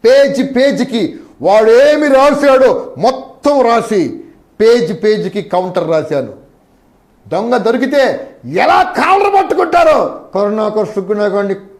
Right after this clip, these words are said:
కాలర పట్టుకొని పట్టించాను పాఠకులకి, "వీడు దొంగ" అని. కరుణాకర్ సుగుణాగాడి అభిమానులు నేను రాసిన ఈ పుస్తకం చదివినా వాళ్ళకి తెలిసిపోద్ది. వాళ్ళు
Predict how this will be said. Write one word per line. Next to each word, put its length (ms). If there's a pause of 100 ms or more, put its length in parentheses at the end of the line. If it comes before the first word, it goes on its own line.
(180)
కాలర 360
పట్టుకొని 440
పట్టించాను 600
పాఠకులకి, 760 (120)
"వీడు 180
దొంగ" 420
అని. 300 (2000)
కరుణాకర్ 480
సుగుణాగాడి 800 (1120)
అభిమానులు 920 (760)
నేను 220
రాసిన 280
ఈ 100
పుస్తకం 440
చదివినా 540 (1400)
వాళ్ళకి 280
తెలిసిపోద్ది. 880
వాళ్ళు 380